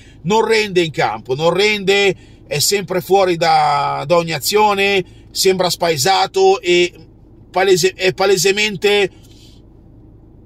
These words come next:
fuori dal gioco del Milan. Questo Charles De Ketelaere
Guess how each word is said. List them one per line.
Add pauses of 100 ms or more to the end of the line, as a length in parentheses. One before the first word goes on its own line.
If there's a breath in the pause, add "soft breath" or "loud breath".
(460)
fuori
dal
gioco
del
Milan.
Questo
Charles
De
Ketelaere